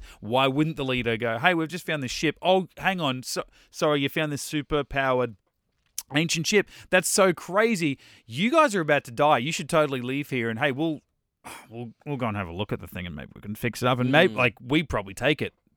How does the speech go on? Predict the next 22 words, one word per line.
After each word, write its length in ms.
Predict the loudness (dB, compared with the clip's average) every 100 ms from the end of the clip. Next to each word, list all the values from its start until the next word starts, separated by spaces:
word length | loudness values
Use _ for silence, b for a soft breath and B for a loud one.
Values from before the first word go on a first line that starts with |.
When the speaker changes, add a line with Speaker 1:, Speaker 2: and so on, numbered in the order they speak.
| -10
Speaker 1:
I 100 | 0
guess." 400 | 2 2 -2 -10 B B B B
So, 460 | 2 4 6 2 -2 -12 -8
ev-, 220 | -4 -4 -4
you 100 | -8
know, 80 | -4
they 140 | -2
look 180 | -2 -4
sus, 480 | -4 0 0 0 -4
but, 360 | 0 0 0 0
um, 300 | 0 0 -2
just 240 | -2 -2
the 100 | -2
sort 200 | 0 0
of 80 | 0
speed 480 | -2 -6 -2 0 0
at 100 | -2
which 220 | -6 -10 -8
it 60 |
all 140 | -6 -2
happened 360 | -2 -2 -4
and 320 | -4 -4 -6